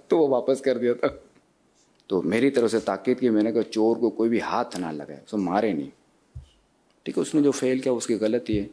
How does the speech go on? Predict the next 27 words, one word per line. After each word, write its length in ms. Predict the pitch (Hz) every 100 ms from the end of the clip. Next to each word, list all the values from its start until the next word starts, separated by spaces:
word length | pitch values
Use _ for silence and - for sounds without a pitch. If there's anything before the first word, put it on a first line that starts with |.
| -
پھر 100 | 127
اس 120 | 120
نے 120 | 131
کہا 140 | 135 127
کہ 80 |
مجھے 140 | 120 117
پتا 240 | 110 127
ہوتا 160 | 123 123
ان 120 | 113
کا 140 | 123
بیگ 260 | 113 110 110
ہے 40 |
تو 120 | 113 117
میں 100 | 107
کبھی 240 | - 147
چوری 260 | - 123 113
نہ 120 | 107
کرتا۔ 360 | 117 139 - 156 - - _ - _ _ _ _ _ _ _ _ _ _ _ _ _ _ _ _ _ _ _ _ _ _ _ _ _ _ _ -
یعنی 180 | 196 190
اس 160 | -
نے 80 | 202
یہ 60 | 196
محبت 500 | 175 165 214 208 180
نکال 300 | - 156 156
رہا 160 | 160
ہے، 60 | 151
محبت 460 | 151 151 151 156